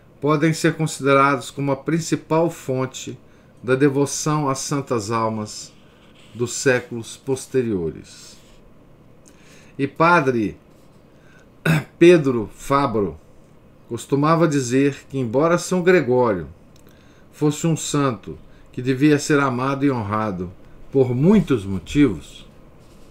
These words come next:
nenhum deles, contudo, é mais importante que este, porque, uso as próprias palavras do padre, ele lúcida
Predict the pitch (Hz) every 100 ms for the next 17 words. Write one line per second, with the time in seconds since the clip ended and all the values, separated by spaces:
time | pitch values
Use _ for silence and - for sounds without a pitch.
0 | - - - - - - - - 147 190
1 | 226 170 175 160 107 - - 113 107 156
2 | 147 98 82 - - - - - - -
3 | 123 139 170 160 170 156 139 - 156 147
4 | - - 139 117 98 - - - - -
5 | - - - - - - 139 - 143 160
6 | 160 - - - - - - - - -
7 | - - 143 143 139 131 - - 143 160
8 | 165 147 - 127 131 151 131 113 98 92
9 | 92 80 78 65 80 - - - - -
10 | - - - - - - - - 139 135
11 | 135 131 180 233 - 190 160 175 165